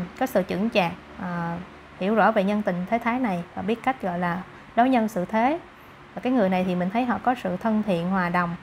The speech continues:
là một người xuất thân từ một gia đình cũng có một cái sự danh giá ở đây ha,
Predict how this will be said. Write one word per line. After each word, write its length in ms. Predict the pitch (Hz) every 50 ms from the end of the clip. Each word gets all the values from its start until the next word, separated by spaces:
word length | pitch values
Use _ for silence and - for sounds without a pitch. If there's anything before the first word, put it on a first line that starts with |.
| - - - - - -
là 100 | - 185
một 180 | 180 180 170 170
người 180 | 185 180 175 180
xuất 160 | - 277 269 - -
thân 220 | - 233 220 220
từ 100 | 208 202
một 180 | 180 175 175 -
gia 140 | 202 202 202
đình 180 | 190 180 180 180
cũng 120 | - 196 208
có 140 | - 254 254
một 80 | 254 247
cái 80 | - -
sự 140 | - 190
danh 240 | 175 180 196 202 208
giá 280 | 202 214 214 233 262 269
ở 20 |
đây 220 | 240 233 214 214 214
ha, 220 | 220 226 226 226